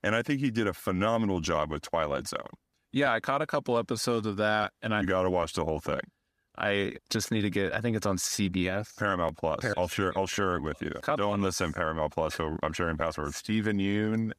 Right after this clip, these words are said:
Speaker 2: and then
Speaker 1: Mm-hmm.
Speaker 2: the one with Dan Carlin where they're on the plane and then the podcast is narrating.
Speaker 1: Yes.
Speaker 2: That was really
Speaker 1: Also, shout out Dan Carlin, Hardcore History.
Speaker 2: Oh,
Speaker 1: Yeah,
Speaker 2: beautiful.
Speaker 1: love it.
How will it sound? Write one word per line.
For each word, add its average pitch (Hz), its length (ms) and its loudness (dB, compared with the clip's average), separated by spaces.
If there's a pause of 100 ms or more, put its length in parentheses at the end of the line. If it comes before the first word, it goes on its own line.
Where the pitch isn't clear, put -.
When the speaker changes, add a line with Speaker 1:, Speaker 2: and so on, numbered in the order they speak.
(120)
Speaker 2:
and 90 100 0
then 95 80 2
Speaker 1:
Mm-hmm. 85 100 0
Speaker 2:
the 101 80 2
one 101 240 0
with 98 180 0
Dan 101 240 0
Carlin 104 440 2
where 101 100 2
they're 101 80 4
on 95 100 2
the 92 80 0
plane 98 320 0
and 98 120 0
then 95 100 0
the 90 100 0
podcast 101 540 -2
is 98 120 0
narrating. 92 560 2
Speaker 1:
Yes. 90 540 0 (340)
Speaker 2:
That 110 200 2
was 104 160 -4
really 101 200 2
Speaker 1:
Also, 104 260 0
shout 95 220 2
out 92 100 0
Dan 87 180 0
Carlin, 87 340 0
Hardcore 82 340 -2
History. 90 280 0
Speaker 2:
Oh, 110 120 0 (260)
Speaker 1:
Yeah, 87 160 0
Speaker 2:
beautiful. 87 360 0
Speaker 1:
love 90 260 2
it. - 160 -2